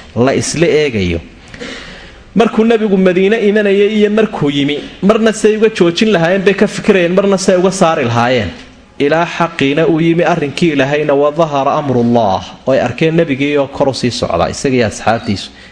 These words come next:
Islaamkiina xoogaysanayuu ballaarhanayo, iyagoo nacaya.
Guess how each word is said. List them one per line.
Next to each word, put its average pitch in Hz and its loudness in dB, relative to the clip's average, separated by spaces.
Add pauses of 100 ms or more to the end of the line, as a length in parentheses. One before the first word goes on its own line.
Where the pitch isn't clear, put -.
Islaamkiina 127 -2
xoogaysanayuu 110 0
ballaarhanayo, 92 0 (280)
iyagoo 131 0
nacaya. 87 -2